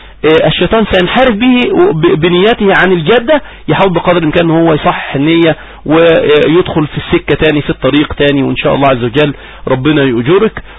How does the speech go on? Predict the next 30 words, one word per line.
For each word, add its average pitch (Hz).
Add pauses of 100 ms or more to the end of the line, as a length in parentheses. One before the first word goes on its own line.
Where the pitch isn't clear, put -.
(100)
ونسأل 151
الله 151
عز 139
وجل 131
أن 156
يرزقني 135
وإياكم 135 (160)
يعني 120
صدق -
النية، 123
اللهم 127
آمين. 107 (960)
أخونا 185
رمضان 170
بشير، 190
وعليكم 151
السلام 151
ورحمة 127
الله 147
وبركاته، 175 (440)
يقول: 190
آه، 107
هل 196
يجوز 175
تلاوة 170
القرآن 147
في -
الصلاة 151
المفروضة 156 (2500)
والنافلة؟ 147